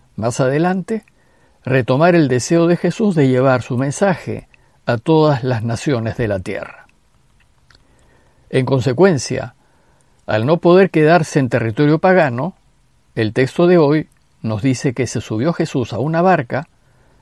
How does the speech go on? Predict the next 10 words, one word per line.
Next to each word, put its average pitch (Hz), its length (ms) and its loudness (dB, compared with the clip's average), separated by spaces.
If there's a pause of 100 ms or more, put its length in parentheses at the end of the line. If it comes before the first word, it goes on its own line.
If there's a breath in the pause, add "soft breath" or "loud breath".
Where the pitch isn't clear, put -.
(180)
cruzó - 400 -2
a 139 60 2
la 117 120 0
otra 143 220 0
orilla 135 480 0 (380)
y 120 120 -2
fue 147 300 2
a 120 100 2
su 147 220 -2
ciudad. 117 480 -4